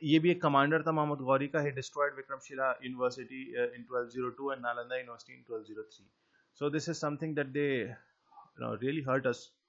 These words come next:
कि universities और <clears throat> इसको उन्होंने हराया, अ, destroy किया, libraries burn down की,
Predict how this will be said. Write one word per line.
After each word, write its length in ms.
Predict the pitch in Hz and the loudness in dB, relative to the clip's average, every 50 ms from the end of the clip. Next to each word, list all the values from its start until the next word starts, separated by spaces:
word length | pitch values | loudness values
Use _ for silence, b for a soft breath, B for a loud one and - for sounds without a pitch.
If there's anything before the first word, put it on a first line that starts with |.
| _ _ _ _ _ _ _ _ _ _ _ _ | _ _ _ _ _ _ _ _ _ _ _ _
कि 440 | - 120 117 117 113 110 110 110 117 | -10 -8 -6 -4 -4 -4 -4 -4 -4
universities 720 | 113 117 117 120 117 113 131 117 127 127 123 120 113 120 | -2 0 0 0 0 -2 -4 -4 -4 -2 -2 -2 0 2
और 540 | 117 117 113 110 - 101 113 113 - - - - | 2 4 2 2 0 -2 -2 -2 -2 0 2 2
<clears throat> 480 | - - 101 - - - - _ - | 2 2 0 -4 -8 -16 -20 _ -20
इसको 260 | 117 - - - 120 | -20 -18 -12 -8 -6
उन्होंने 360 | 120 117 113 117 117 113 110 - _ _ _ _ _ _ _ _ _ _ - | -4 -4 -4 -4 -4 -6 -8 -10 _ _ _ _ _ _ _ _ _ _ -20
हराया, 480 | - - 117 110 110 110 113 113 113 - _ _ _ _ _ - | -12 -6 -2 0 2 2 2 0 -2 -6 _ _ _ _ _ -2
अ, 260 | 120 113 113 110 110 | 0 2 2 4 2
destroy 440 | 110 107 120 - - - 135 131 127 | 2 2 0 -4 0 4 4 4 4
किया, 280 | 123 - 127 123 120 117 | 2 0 0 2 2 2
libraries 580 | 117 117 117 113 117 117 120 123 120 117 110 110 | 2 2 0 0 -2 -2 -2 -2 -4 -4 -6 -4
burn 220 | 120 117 117 117 110 | -2 -2 0 0 -2
down 320 | 117 117 117 117 117 113 | -2 -2 -2 -2 -4 -6
की, 380 | - _ _ _ 113 110 110 | -8 _ _ _ -20 -20 _